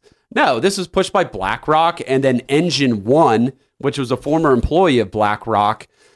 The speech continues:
who started their own company and were able to, uh, get onto that board to help facilitate bringing these,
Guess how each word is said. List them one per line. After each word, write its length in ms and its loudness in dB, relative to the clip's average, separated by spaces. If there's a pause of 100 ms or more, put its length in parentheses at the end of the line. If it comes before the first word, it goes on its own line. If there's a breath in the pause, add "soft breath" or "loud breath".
(120)
who 100 -4
started 320 0
their 160 2
own 120 2
company 600 -2 (240 soft breath)
and 160 0
were 180 2
able 300 0
to, 460 0
uh, 180 0
get 240 0
onto 280 0
that 200 0
board 260 0
to 60 -2
help 220 -4
facilitate 560 -4
bringing 260 0
these, 320 -2